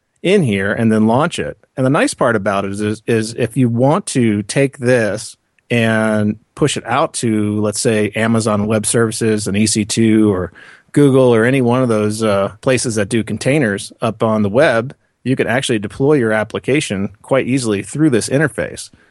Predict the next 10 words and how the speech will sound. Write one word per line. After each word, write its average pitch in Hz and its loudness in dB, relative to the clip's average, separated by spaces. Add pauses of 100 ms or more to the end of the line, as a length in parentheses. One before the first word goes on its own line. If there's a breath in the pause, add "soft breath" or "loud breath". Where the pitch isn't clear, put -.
(140 soft breath)
So - -2
you 135 2
can 117 -2
set 135 0
everything 117 0
up 101 -2 (100)
in 104 -4
a 101 -2
local 110 0
instance 101 -6